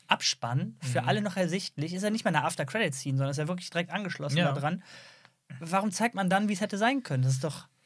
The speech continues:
Speaker 1: irgendwie
Speaker 2: Ja.
Speaker 1: cool, gleichzeitig aber auch, ja, warum macht das denn dann nicht?
Speaker 2: Ja, weiß nicht, es gibt, es gibt ein T-, Interesse daran,
Speaker 1: Komisch.
Speaker 2: das zu sehen. Ja, auch die
Speaker 1: Komisch.
Speaker 2: Entwicklung. Es kann ja auch sein, dass, dass man denkt, ah, das Design sah noch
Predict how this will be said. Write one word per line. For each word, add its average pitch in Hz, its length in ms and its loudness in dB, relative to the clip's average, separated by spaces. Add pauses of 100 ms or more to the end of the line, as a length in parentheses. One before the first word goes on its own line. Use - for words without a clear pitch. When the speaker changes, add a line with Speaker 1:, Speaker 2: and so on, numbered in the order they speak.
(160)
Speaker 1:
irgendwie 240 180 8
Speaker 2:
Ja. 131 160 4
Speaker 1:
cool, 330 180 8
gleichzeitig 247 400 6
aber 233 180 6
auch, 208 320 2 (240)
ja, 214 80 0
warum 240 160 8
macht - 300 6
das - 240 -2
denn 202 220 4
dann - 100 0 (120)
nicht? 143 260 -4
Speaker 2:
Ja, 180 300 8 (180)
weiß 170 160 0
nicht, 131 100 0
es 135 40 -8
gibt, 135 300 -4
es - 120 -10
gibt 160 160 -6
ein 160 140 -2
T-, - 100 -8
Interesse 180 420 -4
daran, 113 420 -4 (1000)
Speaker 1:
Komisch. 143 180 2
Speaker 2:
das 131 80 4
zu 127 60 0
sehen. 131 280 -4 (260)
Ja, 143 80 4
auch 175 80 6
die 156 60 6
Speaker 1:
Komisch. 156 60 8
Speaker 2:
Entwicklung. 131 480 2
Es 131 140 -6
kann 180 120 2
ja 180 80 4
auch 147 40 0
sein, 156 120 2
dass, 147 180 0
dass 139 300 -6
man 143 120 -2
denkt, 135 280 0
ah, 170 240 4
das 131 180 0
Design 135 400 0
sah 151 100 -2
noch 135 220 -4